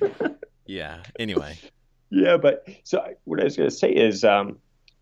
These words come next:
Speaker 1: you know, one thing that I, I do, that I do know, and I think anyone who's in the online space is learning, is that traditional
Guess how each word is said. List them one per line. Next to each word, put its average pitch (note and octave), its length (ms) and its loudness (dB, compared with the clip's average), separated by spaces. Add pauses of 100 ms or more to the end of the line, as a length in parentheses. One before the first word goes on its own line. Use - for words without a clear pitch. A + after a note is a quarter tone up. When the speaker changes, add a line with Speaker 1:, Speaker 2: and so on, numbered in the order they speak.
Speaker 1:
you - 160 -2
know, - 80 0
one - 320 0
thing B2+ 380 0
that A#2 140 4
I, A2 320 4
I G#2+ 200 -2 (140)
do, A2 680 0
that - 160 2
I A2 180 4
do - 180 -10
know, - 320 -10
and - 160 -10
I - 40 -2
think G2+ 200 -4
anyone A1 420 -2 (180)
who's G2+ 200 -2
in - 160 0
the G2 100 4
online F#2 320 4
space E2+ 340 2
is E2 200 -2
learning, F#2+ 340 2
is F#2 100 0
that - 280 0
traditional A2 1000 0